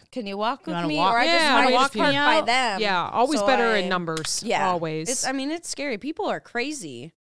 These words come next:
Speaker 3: How about the people walking up and they just wanna tell you their life story?
Speaker 1: Oh, yeah.
Speaker 3: Like, what they're
Speaker 2: Stop.
Speaker 3: going
Speaker 2: That happens
Speaker 3: through.
Speaker 2: everywhere.
Speaker 1: Yeah.
Speaker 3: Like, I'm fairly certain everyone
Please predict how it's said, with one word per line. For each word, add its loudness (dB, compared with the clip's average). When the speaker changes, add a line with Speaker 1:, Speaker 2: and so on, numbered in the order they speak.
Speaker 3:
How 0
about 0
the -8
people -6
walking -4
up -4
and -6
they -2
just -8
wanna -4
tell -4
you -4
their -4
life -6
story? -8
Speaker 1:
Oh, -16
yeah. -16
Speaker 3:
Like, 0
what 4
they're 2
Speaker 2:
Stop. 6
Speaker 3:
going 2
Speaker 2:
That 2
happens 4
Speaker 3:
through. 4
Speaker 2:
everywhere. 2
Speaker 1:
Yeah. -4
Speaker 3:
Like, 4
I'm 4
fairly 0
certain 0
everyone -2